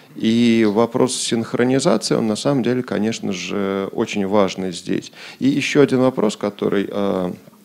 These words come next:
Сергей Викторович, э, здесь поднял,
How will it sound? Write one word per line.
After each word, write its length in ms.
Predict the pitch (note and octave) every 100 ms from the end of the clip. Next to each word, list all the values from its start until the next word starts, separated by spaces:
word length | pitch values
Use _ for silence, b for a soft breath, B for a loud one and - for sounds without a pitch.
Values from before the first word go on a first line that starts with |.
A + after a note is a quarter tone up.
| _ _ _ - - -
Сергей 300 | - G#2 A#2+
Викторович, 460 | G#2+ - G2+ - -
э, 480 | F#2+ G2 G2 G2 G2
здесь 260 | G#2 G2+
поднял, 500 | - - A#3 C3+ E2